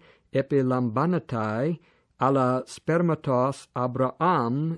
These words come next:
ἐπιλαμβάνεται. Ὅθεν ὠφέλεν κατὰ πάντα τοῖς ἀδέλφοις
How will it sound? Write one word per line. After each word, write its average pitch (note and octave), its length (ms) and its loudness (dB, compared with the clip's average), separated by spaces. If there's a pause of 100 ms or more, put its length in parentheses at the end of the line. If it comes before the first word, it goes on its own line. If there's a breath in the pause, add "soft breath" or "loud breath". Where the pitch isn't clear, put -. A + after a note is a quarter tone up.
ἐπιλαμβάνεται. A#2+ 1300 -2 (760 soft breath)
Ὅθεν C3+ 680 0
ὠφέλεν B2+ 960 2 (280 soft breath)
κατὰ B2+ 420 -2
πάντα D3 640 -2 (200 soft breath)
τοῖς C3+ 440 2
ἀδέλφοις C3 1000 0